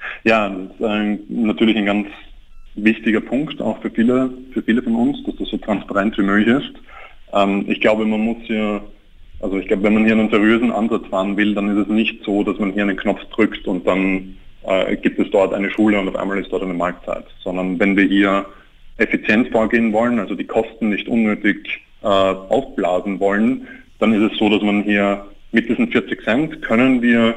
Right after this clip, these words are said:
garantieren, dass diese Schulmahlzeit in, äh, in Lesotho verteilt wird. Wir können auch im Nachhinein nachverfolgen, welche Schulen bedient wurden, aber wir können nicht den Knopf, deinen Knopfdruck sozusagen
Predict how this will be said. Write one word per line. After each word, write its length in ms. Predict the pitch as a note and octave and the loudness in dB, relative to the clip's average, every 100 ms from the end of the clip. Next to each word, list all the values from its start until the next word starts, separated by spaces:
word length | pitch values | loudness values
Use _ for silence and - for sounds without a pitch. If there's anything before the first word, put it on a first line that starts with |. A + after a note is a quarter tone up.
| - | 0
garantieren, 800 | A2+ G2+ G#2 - - A#2+ A#2+ A#2 | 0 0 -2 -6 -4 -2 0 0
dass 100 | G#2+ - | -2 -4
diese 160 | G2+ G#2 | -4 -4
Schulmahlzeit 800 | - A2+ G#2+ G#2 - G#2 F#2+ - | -2 0 0 -2 -2 -2 -2 -4
in, 540 | G2+ F#2+ F#2+ F#2+ F#2+ - - G2+ | -4 0 0 -2 -6 -18 -8 -2
äh, 200 | F#2 G2+ | -2 2
in 100 | G2+ | 2
Lesotho 400 | F#2+ F2+ F#2 F2+ | 2 2 -2 -2
verteilt 480 | - - F2 F2+ F2 | -6 -2 0 0 -2
wird. 200 | F2+ F2+ - - - | -4 -4 -10 -20 -8
Wir 100 | - | -4
können 260 | - G#2+ G#2 | 0 2 2
auch 160 | G2 | 2
im 200 | - A2+ | 2 2
Nachhinein 500 | G#2 G#2 A#2 G#2+ G2+ | 4 2 2 0 2
nachverfolgen, 880 | G2 F#2+ - - G2+ G2 G2+ G2+ G2+ - - - | 2 0 -2 -2 2 2 2 0 -2 -10 -18 0
welche 300 | G#2 G2+ A2+ | 0 2 2
Schulen 380 | - G#2+ G2+ F#2+ | 2 2 2 0
bedient 340 | F#2+ A#2 A#2 | 0 0 2
wurden, 300 | A#2+ A#2+ A#2 | 2 4 2
aber 180 | A2+ G#2 | 2 0
wir 80 | G2+ | 0
können 280 | G#2 G2+ | -2 2
nicht 280 | G2+ A2+ - - - - - - | 2 0 -4 -10 -12 -16 -14 -2
den 160 | F#2+ G2 | 0 0
Knopf, 340 | - G2 - | 0 0 0
deinen 320 | F#2 G2 A#2 | 0 2 2
Knopfdruck 540 | A2+ A2+ G2+ - G#2 - | 2 0 -2 0 -2 0
sozusagen 640 | A2 - F#2+ F#2 F#2 G2 | 0 0 2 2 0 -6